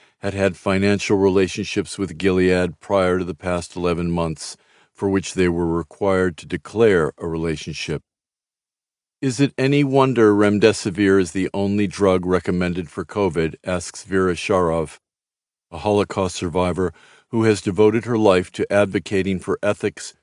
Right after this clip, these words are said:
in the notoriously corrupt clinical trial industry.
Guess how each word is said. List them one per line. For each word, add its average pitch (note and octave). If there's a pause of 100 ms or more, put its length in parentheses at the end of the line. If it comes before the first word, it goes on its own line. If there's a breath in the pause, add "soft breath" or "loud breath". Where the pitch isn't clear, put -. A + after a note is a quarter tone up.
(160)
in G2+
the G2
notoriously A2+
corrupt -
clinical G2
trial E2+
industry. D2+